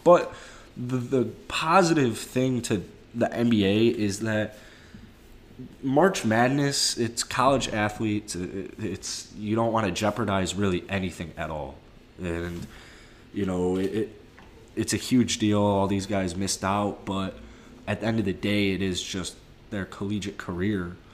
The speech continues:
With professional athletes, you have more, more side factors, money being the biggest one. Um, but obviously with cases like the coronavirus,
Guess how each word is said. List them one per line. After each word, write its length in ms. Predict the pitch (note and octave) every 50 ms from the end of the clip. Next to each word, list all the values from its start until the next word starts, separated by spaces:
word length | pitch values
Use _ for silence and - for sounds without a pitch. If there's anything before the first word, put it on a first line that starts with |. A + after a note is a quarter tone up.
| - - - - - - - - - -
With 220 | G#2+ G#2 G2 -
professional 680 | - - G2+ - - - A#2+ C#3 - - C3 A#2 G2 F#2
athletes, 800 | F#2 G#2 A2+ A#2 - - G2 F#2 F#2+ - - - - - - - - - - - - - -
you 140 | A2 A2 G2
have 380 | F2 G#2+ A2+ A2 G#2+ G#2 F#2 G2+
more, 640 | G2+ G2+ G#2 G#2 G#2+ G#2+ A2 G#2+ G#2+ G#2 G#2 - - - - - - - - - - - - - - - - - - - - - - - - - - - - - - -
more 560 | A2+ G#2 G#2 G#2+ B2 B2+ B2 A#2 A2 G2+ F2+ - -
side 640 | - - - - - - F#2+ F#2+ F#2+ G#2 A2 A2 A2+
factors, 880 | - - G2+ F#2 F#2+ A2 A2 - - G2 F2+ E2+ E2+ F2+ F#2+ F#2+ - - - - - -
money 580 | E2+ E2+ F2+ F#2+ G#2+ A#2 G2+ F#2 F2+ F#2 G#2+ - - G2
being 420 | G2+ G2 G2 F#2+ F2+ F2+ E2 D#2+
the 140 | F2 G#2+ G#2
biggest 440 | D#2+ G2+ G2+ G2 F2+ E2 - - -
one. 400 | F2 F#2+ F#2+ E2+ E2+ E2 E2+ F2+ - - - - - - - - - - - -
Um, 460 | E2+ F2 F2 E2 D#2+ D#2+ D#2 D#2 D#2 - - - - - - - - - - - - - - - - - - - - - - - - - -
but 360 | - G#2+ G2+ G2+ F#2+ - - -
obviously 600 | F#2+ G2+ G#2+ G#2 A2 G2+ - - - G2+ F#2+ F#2+
with 360 | F2+ F#2 F#2 F2 - - - -
cases 500 | - - G2+ G2+ F#2+ - - G2 E2 F#2
like 220 | F#2 F2+ - -
the 80 | - F#2
coronavirus, 1040 | - - - F#2 F#2 F#2 F#2 F2+ F2+ F2 F2+ F2+ F2 F2 F2 E2+ - - - -